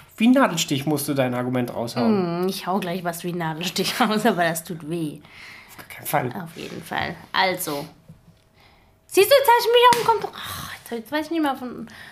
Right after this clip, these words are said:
Speaker 1: Du wolltest gerade erklären, was deiner Meinung nach der Vorteil von Cash-Stuffing ist.
Speaker 2: Aha, ja,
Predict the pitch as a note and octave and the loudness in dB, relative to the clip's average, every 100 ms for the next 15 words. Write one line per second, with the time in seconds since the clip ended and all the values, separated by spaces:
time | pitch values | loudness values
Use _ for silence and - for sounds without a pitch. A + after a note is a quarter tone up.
0 | - C4 A#3 F#3+ E3+ - C3 C3+ D3+ D3 | -2 2 6 6 4 0 0 0 2 2
1 | D3+ E3+ E3 D#3+ D3 C#3+ B2+ C3+ C#3+ D3 | 2 0 -2 -2 -2 0 0 2 4 4
2 | D#3+ D#3+ D#3 E3 E3 - E3+ F3 D3 C#3 | 4 0 0 -2 -2 -2 0 0 -2 0
3 | C#3 D#3 E3 F3 A3+ - B2+ C3 A#2+ A2+ | -4 -2 -4 -4 -6 -4 -4 -2 -4 0
4 | D#4 D#4 D4+ - - - E4 D#4+ D4+ | 2 4 2 0 -10 -6 2 2 2